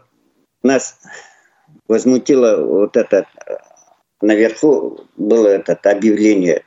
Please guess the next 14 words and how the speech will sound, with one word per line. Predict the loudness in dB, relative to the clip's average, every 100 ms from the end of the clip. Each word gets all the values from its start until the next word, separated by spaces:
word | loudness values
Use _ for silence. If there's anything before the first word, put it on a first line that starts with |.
| _
вот | -4 -4 -2
стройка, | -10 -2 0 2 0 -2
стройка, | -4 0 0 2 0 -2
вот | -2 0
это | -2 -2
все. | -2 0
Мы | 2 0
поняли, | 2 2 2 -2
что | -2 -4
там | -2 -2
хотят | 0 0 0 -4
строить. | -2 0 0 -4 _ _ -20 -20 _ _ _ _ _ _ _ _ -2
Ну, | -2 0 -2
почему | 0 0 2 2 2 0